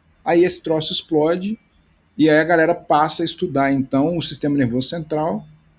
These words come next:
a sua unidade mínima ali, que é o neurônio, e começa a ver, então, como que o cérebro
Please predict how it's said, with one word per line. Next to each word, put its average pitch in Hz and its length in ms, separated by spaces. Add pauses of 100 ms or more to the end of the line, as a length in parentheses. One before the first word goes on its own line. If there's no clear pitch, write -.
(380)
a 117 60
sua 151 180
unidade 127 420
mínima 127 480
ali, 113 180
que 131 120
é 131 40
o 127 60
neurônio, 160 600 (420)
e 165 80
começa 190 480
a 190 40
ver, 160 140
então, - 380 (180)
como 226 440
que 196 160
o 190 60
cérebro 143 840